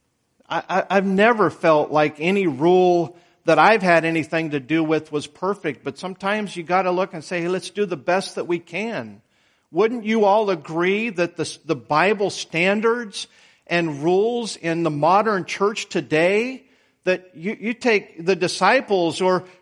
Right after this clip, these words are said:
Christians, your grandparents' church, that they showed up time travel and showed up in almost any church today, they'd look around and they'd, I mean, they'd have a heart attack and go back to the grave.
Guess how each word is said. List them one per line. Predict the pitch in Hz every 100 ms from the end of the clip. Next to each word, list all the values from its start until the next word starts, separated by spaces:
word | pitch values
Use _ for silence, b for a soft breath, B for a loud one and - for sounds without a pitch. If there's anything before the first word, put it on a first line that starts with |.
| _
Christians, | 220 233 - 196 147
your | 214 269
grandparents' | 165 208 277 277 208 202 175 160
church, | - 208 196 175 -
that | 165 -
they | 233
showed | 247 - 233 226
up | 233 233 - b b -
time | 220 247 247
travel | - 202 196 175 170
and | 165
showed | - 220 220 220
up | 214 220
in | 202 196 b b -
almost | 214 214 214 226
any | 240 214
church | 226 226 -
today, | 208 170 208 240
they'd | 185 214 226
look | 233 226
around | 202 208 262 240
and | 190 190
they'd, | 202 151
I | 143
mean, | 180 180
they'd | 220 269
have | 262
a | 240
heart | 196 285 262
attack | - 208 220
and | 208 196
go | 226
back | 233 233 240
to | 233
the | 233
grave. | 247 294 294 160 120 104